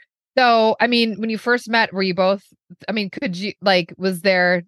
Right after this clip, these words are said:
I mean, obviously there's a connection and an alignment with, like, values, but it just, it's, isn't it so cool how relationships can evolve and you both are just committed to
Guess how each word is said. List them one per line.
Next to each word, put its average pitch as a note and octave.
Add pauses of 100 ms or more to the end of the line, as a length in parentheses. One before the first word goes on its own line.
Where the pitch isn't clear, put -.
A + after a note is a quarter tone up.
(100)
I -
mean, G3
obviously G#3+
there's F#3
a F#3+
connection F3+
and E3+
an E3
alignment D#3+
with, E3
like, D3+
values, D#3
but E3 (340)
it G3+
just, -
it's, G3+
isn't B3
it D4+
so G3+
cool F#3
how F3+
relationships D#3+
can E3+
evolve D3+
and E3
you D3+
both D3
are C#3+
just C#3+
committed D3+
to D3+